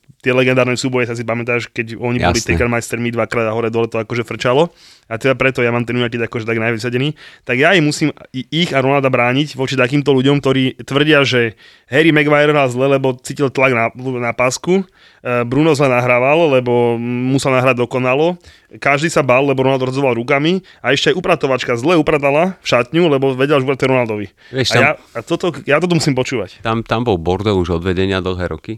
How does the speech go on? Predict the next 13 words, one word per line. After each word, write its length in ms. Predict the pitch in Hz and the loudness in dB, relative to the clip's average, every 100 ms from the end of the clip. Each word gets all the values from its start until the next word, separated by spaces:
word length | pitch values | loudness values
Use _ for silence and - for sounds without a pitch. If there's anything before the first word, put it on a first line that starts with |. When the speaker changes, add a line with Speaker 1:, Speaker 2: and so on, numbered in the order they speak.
| _ | _
Speaker 2:
teraz 260 | - 80 87 | -10 -10 -8
sa 80 | 95 | -6
to 80 | 95 | -6
ukázalo 400 | 90 92 95 85 | -4 -4 -4 -6
naplno 480 | 80 - 101 110 | -6 -4 -2 -2
a 320 | 113 87 87 82 | -4 -4 -4 -6
bohužiaľ 540 | 90 101 82 92 92 | -4 -4 -2 -2 -2
dospelo 420 | 80 92 - 95 | -4 -8 -6 -6
to 140 | 95 87 | -6 -8
do 80 | 87 | -8
takého 320 | 85 - 95 | -8 -6 -6
štádia, 520 | - 82 85 92 92 | -4 -4 -2 -2 -2
že, 200 | 87 | -2